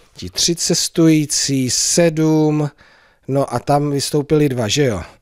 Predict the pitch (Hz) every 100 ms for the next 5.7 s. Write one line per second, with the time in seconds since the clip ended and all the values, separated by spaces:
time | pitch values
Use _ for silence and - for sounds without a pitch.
0 | _ - 123 117 143 165 180 - - -
1 | - - - 113 98 147 196 - _ _
2 | _ _ _ - 104 - - - 117 104
3 | 101 98 - 101 101 113 104 98 104 123
4 | 151 - - 110 110 - 110 - 90 104
5 | 120 110 - 107 110 104